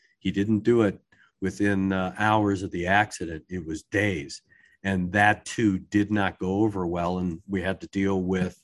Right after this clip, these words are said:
some of the issues with family members and, uh, their displeasure with the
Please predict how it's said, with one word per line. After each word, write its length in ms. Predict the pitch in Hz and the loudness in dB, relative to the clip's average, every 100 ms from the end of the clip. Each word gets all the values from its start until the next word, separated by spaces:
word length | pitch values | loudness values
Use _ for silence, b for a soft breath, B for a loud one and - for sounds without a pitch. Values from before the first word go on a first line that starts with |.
| - B B - | -20 B B -8
some 260 | - 107 | 2 4
of 60 | 107 | 4
the 200 | 95 101 | 6 6
issues 440 | 110 - 98 92 | 4 2 2 0
with 200 | 98 90 - | -4 -6 2
family 380 | 101 101 101 | 4 4 2
members 600 | 95 95 92 92 92 - _ b b b 87 | 2 2 0 -2 -2 -6 _ b b b -2
and, 360 | 90 90 90 | 0 2 0
uh, 160 | 90 85 | 0 -2
their 220 | 87 101 | 2 4
displeasure 840 | 90 101 95 - - 107 98 92 85 | 4 2 0 -4 0 2 2 -2 -2
with 320 | 92 90 - | -4 -4 -4
the 260 | 92 87 | -4 -2